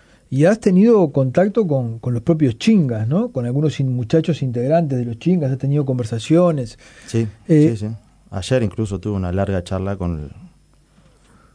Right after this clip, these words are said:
Speaker 2: con la principal referente, que es la abuela de todos ellos.
Speaker 1: ¿Ahora que la abuela es referente también?
Speaker 2: Y la abuela es la abuela, ¿no?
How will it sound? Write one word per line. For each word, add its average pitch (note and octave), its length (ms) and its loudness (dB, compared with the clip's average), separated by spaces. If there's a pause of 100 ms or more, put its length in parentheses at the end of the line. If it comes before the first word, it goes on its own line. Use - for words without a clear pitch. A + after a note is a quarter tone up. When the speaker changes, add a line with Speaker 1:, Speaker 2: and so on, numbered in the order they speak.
(840)
Speaker 2:
con F2+ 160 -6
la F2+ 100 -4
principal F2 880 -6 (180)
referente, F#2+ 640 -4
que F#2+ 100 -6
es F2 40 -4
la F2+ 80 -2
abuela F2+ 360 -2 (320)
de E2+ 160 -14
todos F2 280 -12
ellos. - 320 -20 (520)
Speaker 1:
¿Ahora D3 340 2
que C3 80 -4
la B2+ 60 0
abuela D3+ 260 4
es A#2+ 80 2
referente D3 460 2
también? D3+ 400 0 (560)
Speaker 2:
Y G#2+ 100 -10
la F2 100 -8
abuela F#2 560 -2 (400)
es F2+ 140 -8
la F2 60 -6
abuela, F2 280 -2
¿no? A2 140 -2